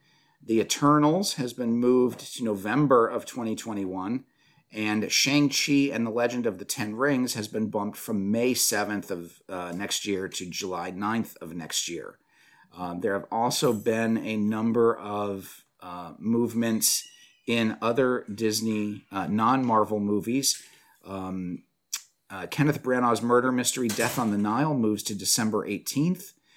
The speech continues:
And West Side Story, which was set to debut on December of this year, is now going to debut in December of twenty twenty-one. Disney Pixar's Soul is still scheduled to be released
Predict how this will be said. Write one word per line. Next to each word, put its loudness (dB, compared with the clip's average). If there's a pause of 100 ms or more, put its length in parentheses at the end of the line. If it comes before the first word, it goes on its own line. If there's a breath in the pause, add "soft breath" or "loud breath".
(280 soft breath)
And 2
West 2
Side 2
Story, 2
which -4
was 0
set 2
to -4
debut 2
on -2
December 2
of -6
this -2
year, 2
is -4
now -2
going -4
to -10
debut -6
in -8
December -2
of -10
twenty -6
twenty-one. -8 (560 soft breath)
Disney 2
Pixar's 0
Soul 4
is -2
still 2
scheduled -2
to -8
be 0
released 0